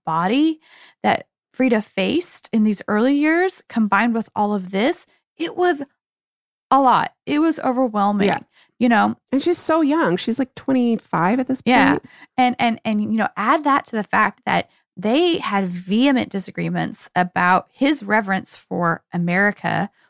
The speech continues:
Speaker 1: with which Frida was more or less disgusted. She found the modern American way of life, its industrialist and capitalist society, to be in direct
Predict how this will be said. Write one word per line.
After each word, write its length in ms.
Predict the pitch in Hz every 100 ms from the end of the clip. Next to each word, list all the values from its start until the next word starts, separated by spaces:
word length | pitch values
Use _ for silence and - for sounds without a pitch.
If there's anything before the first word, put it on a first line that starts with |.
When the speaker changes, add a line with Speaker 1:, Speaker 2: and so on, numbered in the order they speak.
| _
Speaker 1:
with 220 | 196 202
which 300 | 208 208 -
Frida 520 | - 269 349 269 233 -
was 200 | 208 -
more 200 | 190 196
or 80 | 202
less 380 | 185 175 180 - -
disgusted. 840 | 165 - - 196 - - - - _ - - - _
She 260 | - - 302
found 520 | 320 294 277 262 247 _ _
the 80 | 220
modern 420 | 214 196 202 202
American 440 | 196 185 185 196
way 160 | 180 175
of 140 | 170
life, 380 | 185 214 208 202 -
its 160 | - -
industrialist 720 | 214 202 202 - 233 226 214
and 120 | 190 180
capitalist 480 | - 190 185 180
society, 560 | - - 220 247 226 214 _
to 140 | - 220
be 220 | 254 240
in 260 | - 214 190
direct 480 | 196 208 233 -